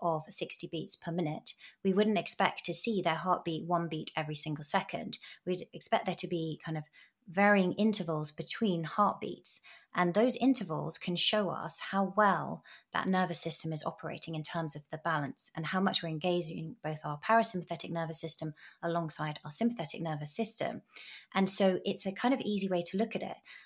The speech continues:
And if you think that when there is disorder, outs-, it could be outside or it could be through your thoughts, the heart itself tries to create order because it's sensing that disorder. So now it becomes more rhythmic in nature.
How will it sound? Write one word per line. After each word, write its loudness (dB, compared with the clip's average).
And 4
if 0
you -4
think 2
that 0
when 6
there 6
is 2
disorder, 2
outs-, 4
it -6
could 0
be 4
outside 4
or 0
it -10
could -6
be -2
through -2
your -4
thoughts, -4
the -4
heart 2
itself 4
tries 2
to -6
create -4
order 2
because -4
it's -4
sensing 4
that -2
disorder. 0
So -2
now 6
it 0
becomes -4
more -4
rhythmic -4
in -4
nature. -2